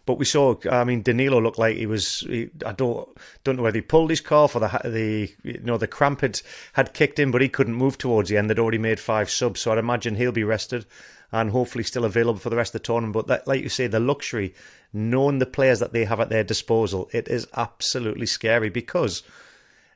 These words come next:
everybody that came on, Martinelli's having an unbelievable season with Arsenal, Jesus is having a great season with Arsenal. If, they're just all at the peak of their games at this moment in time, and I just think the World Cup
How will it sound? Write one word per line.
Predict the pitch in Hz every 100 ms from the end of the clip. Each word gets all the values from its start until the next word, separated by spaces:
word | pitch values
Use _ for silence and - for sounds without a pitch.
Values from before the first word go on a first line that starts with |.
| -
everybody | 135 160 175 170
that | 143 -
came | 147 135
on, | 123 104
Martinelli's | 117 120 123 117 101
having | 107 104
an | 107
unbelievable | 113 110 110 101
season | - 113 98
with | 101
Arsenal, | 107 - 101
Jesus | 87 110 101 131 -
is |
having | 117 104
a | 98
great | 117 113
season | - 113 101 101
with | 107
Arsenal. | 113 - 104 87 - - - - - - - -
If, | 120 - 120 - 110 - - - -
they're | 131
just | 123 156 - -
all | 151 160
at |
the | 131
peak | - 143 -
of | 117
their | 127 120 107
games | 95 123 147 143
at | 135
this | 127 131
moment | 120 113
in | 113
time, | - 120 139 -
and | 123 110 101 - - -
I |
just | 117 127 - -
think | 139 -
the | 120
World | 123 110
Cup | - 139